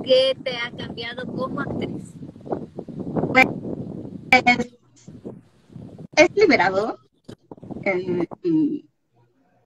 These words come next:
Speaker 2: ¿no? Este, poder sacar una parte de uno, porque, pues, siempre como actores, actrices,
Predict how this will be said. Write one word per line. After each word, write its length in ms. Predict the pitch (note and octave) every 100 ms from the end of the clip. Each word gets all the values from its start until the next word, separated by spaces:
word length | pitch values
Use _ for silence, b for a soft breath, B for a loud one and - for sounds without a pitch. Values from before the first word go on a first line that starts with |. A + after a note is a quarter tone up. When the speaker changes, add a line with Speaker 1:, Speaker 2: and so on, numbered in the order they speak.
| _ _ _ _
Speaker 2:
¿no? 320 | F#3 F#3 A3 A4 - - -
Este, 1000 | F#3 F3 - - - F3 E3+ E3 D#3 - - - - B B B B B B _ _ _
poder 280 | B3+ C#4 D4+
sacar 480 | F4+ F4 E4 E4 -
una 240 | D4+ D4+
parte 400 | D4 C4+ C#4+ D4+ C#4+
de 140 | A#3+
uno, 380 | A3+ A#3 A#3 F#4
porque, 240 | - G#3
pues, 140 | G3 G#3
siempre 340 | G#3 A#3 A#3
como 220 | A#3+ G#3
actores, 640 | F3+ F3 G3 G3 G#3 D4+ G3
actrices, 680 | E3+ F#3 F#3+ - A3 E4+